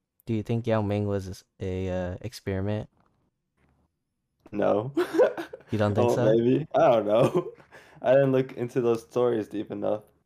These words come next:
Speaker 2: Um, but I've heard stuff. But who knows? Maybe. <laughs>
Speaker 1: Okay,
Speaker 2: What, what
Speaker 1: okay.
Speaker 2: do you think? <laughs>
Speaker 1: Um,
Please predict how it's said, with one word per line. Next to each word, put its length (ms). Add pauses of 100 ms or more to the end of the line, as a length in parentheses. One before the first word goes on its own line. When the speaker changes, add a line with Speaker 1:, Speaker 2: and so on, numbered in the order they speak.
(180)
Speaker 2:
Um, 420 (600)
but 380
I've 160
heard 240
stuff. 400 (1080)
But 140
who 140
knows? 260 (500)
Maybe. 340 (540)
<laughs> 120 (1120)
Speaker 1:
Okay, 460
Speaker 2:
What, 220
what 120
Speaker 1:
okay. 40
Speaker 2:
do 20
you 120
think? 600 (280)
<laughs> 340
Speaker 1:
Um, 600